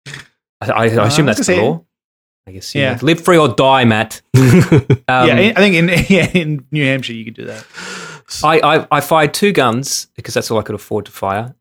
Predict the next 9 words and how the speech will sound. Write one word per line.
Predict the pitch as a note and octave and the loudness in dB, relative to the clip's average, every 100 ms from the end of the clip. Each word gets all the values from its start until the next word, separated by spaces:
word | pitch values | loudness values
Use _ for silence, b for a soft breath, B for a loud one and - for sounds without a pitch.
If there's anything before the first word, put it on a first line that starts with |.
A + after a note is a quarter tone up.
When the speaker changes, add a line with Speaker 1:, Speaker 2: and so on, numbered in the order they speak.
| _ - | _ -4
Speaker 1:
Uh, | A#2 A#2 A2 G#2+ G#2+ - _ _ _ _ - | 0 2 2 2 0 -6 _ _ _ _ -8
I | |
fired | A2 - B2+ B2+ | -4 0 2 4
a | A#2 A2 - | 2 0 -6
fucking | B2 B2 A#2 A#2+ | -6 -4 -6 -8
thirty-eight | - - D#3 D3+ B2 A#2 | -12 -2 0 2 2 0
Speaker 2:
<laughs> | - | 0
Speaker 1:
snub-nosed | C3 B2 A#2+ A2+ A2 | 0 0 2 0 0
revolver | G#2 A#2 A2 G2 A#2+ | -2 0 2 0 -2